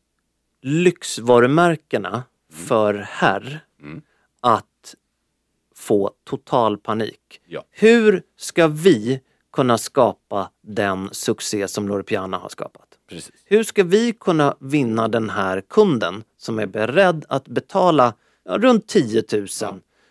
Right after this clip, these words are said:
Speaker 2: För en, eh, ganska okomplicerad sko.
Speaker 1: Ja, för
Speaker 2: Det
Speaker 1: en
Speaker 2: får vi väl
Speaker 1: fritidssko.
Speaker 2: ändå säga.
Speaker 1: Och hur ska vi kunna vara en del av lyxsneakermarknaden?
Speaker 2: Exakt.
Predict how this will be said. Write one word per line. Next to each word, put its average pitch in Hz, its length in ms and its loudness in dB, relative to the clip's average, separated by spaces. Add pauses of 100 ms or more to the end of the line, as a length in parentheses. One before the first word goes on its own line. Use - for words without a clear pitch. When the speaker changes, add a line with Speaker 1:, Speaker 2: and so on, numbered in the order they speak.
Speaker 2:
För 117 200 4
en, 98 260 0
eh, 92 80 0
ganska 95 540 0
okomplicerad 80 1120 -6
sko. - 300 -4
Speaker 1:
Ja, 160 300 0
för - 140 2
Speaker 2:
Det 214 60 8
Speaker 1:
en 214 80 4
Speaker 2:
får 220 60 -2
vi 196 140 4
väl 180 120 -6
Speaker 1:
fritidssko. 170 300 -4
Speaker 2:
ändå 143 120 4
säga. 139 100 0
Speaker 1:
Och 139 140 -2
hur 202 180 6
ska 180 220 0
vi 180 380 2
kunna 147 280 0
vara 131 160 4
en 131 220 0
del 123 400 4
av 117 280 0
lyxsneakermarknaden? 135 1700 -2
Speaker 2:
Exakt. - 460 -14